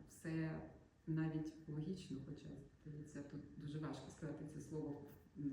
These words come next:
для енергетичної роботи, дуже важко його приміняти, але логічно, як воно все було пробудовано так, що одне відкривало двері до іншого, і двері до іншого, і двері до іншого стану.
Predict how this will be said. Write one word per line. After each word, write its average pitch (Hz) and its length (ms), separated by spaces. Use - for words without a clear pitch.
для 147 180
енергетичної 156 720
роботи, 185 300
дуже 147 220
важко 143 360
його 151 180
приміняти, 160 680
але 170 380
логічно, 165 1000
як 175 320
воно 160 180
все 165 200
було 160 280
пробудовано 156 680
так, 277 380
що 160 220
одне 160 560
відкривало 160 680
двері 156 460
до 160 60
іншого, 170 680
і 170 60
двері 156 300
до 156 140
іншого, 160 400
і - 80
двері 151 280
до 151 120
іншого 180 400
стану. 160 460